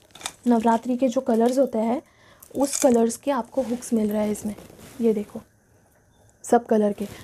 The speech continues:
तो नवरात्रि में जब आप अलग-अलग साड़ी पहनोगे तो उस हिसाब से आप इसका जो pendant है वो change कर सकते हो। आपको सब pendants मिले हुए हैं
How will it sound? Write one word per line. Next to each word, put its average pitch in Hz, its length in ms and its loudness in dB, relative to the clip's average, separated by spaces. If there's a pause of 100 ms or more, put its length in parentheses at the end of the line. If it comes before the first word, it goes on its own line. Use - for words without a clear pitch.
(200)
तो 254 100 6 (100)
नवरात्रि 233 500 -2
में 277 280 -4 (260)
जब 247 140 -2
आप 254 200 0
अलग-अलग 247 340 2
साड़ी 233 260 0
पहनोगे 233 420 0 (260)
तो 262 60 2
उस 285 220 0
हिसाब 233 280 0
से 294 220 0
आप 226 340 -4
इसका 240 280 0
जो 240 120 2
pendant 233 440 2
है 233 100 0 (280)
वो 247 60 0
change 262 360 0
कर 277 180 0
सकते 254 280 -2
हो। 285 100 0
आपको 233 280 -2
सब 226 200 -2
pendants 220 380 2
मिले 220 180 4
हुए 220 200 2
हैं 247 100 -2